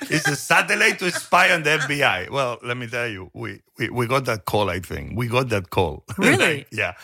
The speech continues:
Speaker 2: 'Cause
Speaker 1: And
Speaker 2: they, they
Speaker 1: anyway,
Speaker 2: thought it was a big
Speaker 1: but,
Speaker 2: satellite.
Speaker 1: well, whatever it was, we got that, that visit. The F B I was not too far. But anyway, um, and we were talking about the paella and my father, but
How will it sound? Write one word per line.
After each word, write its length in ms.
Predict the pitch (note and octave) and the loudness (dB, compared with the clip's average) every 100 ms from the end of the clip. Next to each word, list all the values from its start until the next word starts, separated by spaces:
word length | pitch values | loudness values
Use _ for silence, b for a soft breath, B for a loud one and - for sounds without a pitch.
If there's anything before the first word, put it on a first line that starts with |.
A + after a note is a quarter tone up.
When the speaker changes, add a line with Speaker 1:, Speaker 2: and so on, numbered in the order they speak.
| B B | B B
Speaker 2:
'Cause 100 | C4+ | -2
Speaker 1:
And 80 | - | 2
Speaker 2:
they, 140 | A#3 C3 | 2 4
they 140 | A#3 | 4
Speaker 1:
anyway, 100 | D4+ | 4
Speaker 2:
thought 220 | B3+ A#3 | 4 4
it 120 | A#3 | 2
was 240 | G#3+ C#4 B3+ | 0 0 0
a 60 | F3+ | -2
big 140 | G#3+ | -4
Speaker 1:
but, 120 | G#3+ | -2
Speaker 2:
satellite. 480 | F#3+ D4 - - - | 0 0 0 -2 0
Speaker 1:
well, 360 | F#3+ F3+ D#3+ D3 | 2 2 2 0
whatever 400 | D3 D3+ F3 F#3 | -2 0 0 0
it 140 | D3 | 0
was, 320 | C3 C#3+ B2+ | 0 0 -2
we 140 | A2 B2+ | -4 -6
got 260 | C3 C3+ | -4 -4
that, 420 | A#2+ A2 G#2 - A2+ | -2 -4 -6 -10 -6
that 140 | A2 | -6
visit. 440 | G#2 A2 - E2+ - | -4 -6 -4 -6 -4
The 100 | A#2+ | -2
F 80 | |
B 180 | D3 B2 | 0 2
I 80 | C3+ | 4
was 200 | B2 A2+ | 2 2
not 160 | G#2 G2 | 0 0
too 100 | F#2 | -2
far. 400 | - G2 E2 D2+ | 4 4 4 2
But 220 | G2 G#2 | 2 4
anyway, 400 | A2+ G#2 E2+ - - C3+ | 4 4 2 0 0 0
um, 160 | A#2 - | 2 2
and 120 | A#2+ | 4
we 60 | C3+ | 4
were 100 | C3 | 4
talking 220 | C#3+ C3+ | 2 2
about 180 | A2+ G#2+ | 2 0
the 80 | |
paella 320 | G2+ G2 A2 G#2 | 2 2 2 2
and 80 | |
my 120 | F#2+ F2+ | 0 -2
father, 360 | - G2+ E2+ | 0 2 0
but 320 | E2+ D#2+ - | 0 -4 -6